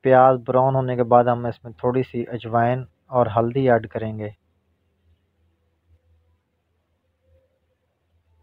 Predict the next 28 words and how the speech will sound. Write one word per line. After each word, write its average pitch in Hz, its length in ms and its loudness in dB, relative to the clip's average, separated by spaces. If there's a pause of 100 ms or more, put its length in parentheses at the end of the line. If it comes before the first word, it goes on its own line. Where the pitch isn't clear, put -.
(680)
प्याज 123 260 6
हमारे 123 300 2
अच्छी 123 240 -2
तरह 117 300 2
ब्राउन 117 320 0
हो 120 140 -4
चुके 127 300 -8
हैं, 117 480 -8
इसमें 127 300 -12
हमने 117 380 -6 (140)
टमाटर 120 380 0
ऐड 123 220 4
कर 113 200 -2
दिए 110 220 -10
हैं। 110 260 -8 (3500)
टमाटर 131 440 2
के 131 140 2
फ़ौरन 127 400 2
बाद 120 220 6
हम 123 160 0
इसमें 117 400 -8
नमक 120 440 -2
ऐड 120 220 4
करेंगे, 117 460 -4
क्योंकि - 840 -8
नमक 120 360 -2
जो 120 220 4
है 120 160 4